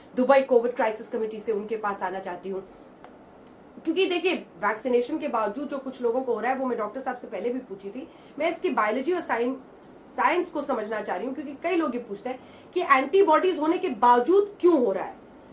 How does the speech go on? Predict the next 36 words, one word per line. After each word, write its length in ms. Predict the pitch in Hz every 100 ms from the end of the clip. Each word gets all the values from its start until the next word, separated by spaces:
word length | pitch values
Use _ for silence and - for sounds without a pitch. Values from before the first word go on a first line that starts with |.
| - - -
क्योंकि 240 | 330 392
पूरी 420 | 403 320 370 415
बीमारी, 560 | 254 262 247 254 311 370
बीमारी 520 | 269 262 262 302 370
और 180 | 320 294 -
टीकाकरण, 600 | 254 285 269 269 330 359
टीकाकरण 640 | 285 262 269 262 269 339
से 200 | - 285
लेकर 380 | 262 269 330 320
cure 400 | - 262 254 302
का 180 | 339 330
पूरा 500 | 330 285 339 349 - - - - - -
फंडा 260 | 262 294 359
ही 160 | 415
यही 200 | 403 349
है 180 | 339 349
कि 120 | 359
आपको 460 | 339 311 - 370 349
antibodies 600 | 302 359 302 294 302 233
बनाने 340 | 240 226 226
हैं। 240 | 233 233 - - -
अब 140 | 330 330
antibodies 640 | 339 359 392 359 381 277
होने 220 | 269 311
के 140 | 359 359
बावजूद 640 | 226 233 226 214 349 403
अगर 220 | 359 339
किसी 280 | - 269 285
को 160 | 277
ये 160 | 254 240
हो 160 | 196 180
रहा 120 | 165
है, 180 | 214 302
तो 180 | -
biologically, 800 | 262 226 233 233 208 247 320 330
scientifically 800 | 320 226 233 285 285 247 240